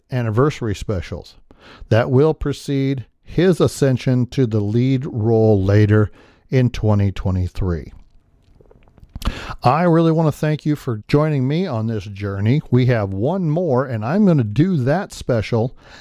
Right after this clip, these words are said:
after I watch the sixtieth anniversary. If it's a three-part, it might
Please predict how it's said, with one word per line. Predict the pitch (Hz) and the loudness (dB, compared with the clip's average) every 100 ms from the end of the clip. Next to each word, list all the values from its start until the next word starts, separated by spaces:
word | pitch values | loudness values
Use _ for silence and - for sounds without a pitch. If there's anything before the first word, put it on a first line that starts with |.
| - - - | -20 -10 -2
after | 131 170 - 202 202 | 0 0 -2 0 0
I | 160 160 | -2 -2
watch | 147 139 151 180 - - - - | 0 0 0 -2 -6 -16 -16 -6
the | 147 | -6
sixtieth | - 135 - 139 135 | -2 -6 -4 -2 0
anniversary. | 135 135 127 175 - 92 90 | 0 0 0 0 -2 -8 -6
If | 98 | -4
it's | 170 | -2
a | 135 | -4
three-part, | - 165 175 - 151 202 233 - - - - | -4 -2 0 2 4 2 0 -16 -20 -20 -2
it | - 110 160 | 2 4 2
might | 139 117 117 151 | -2 -2 -2 -4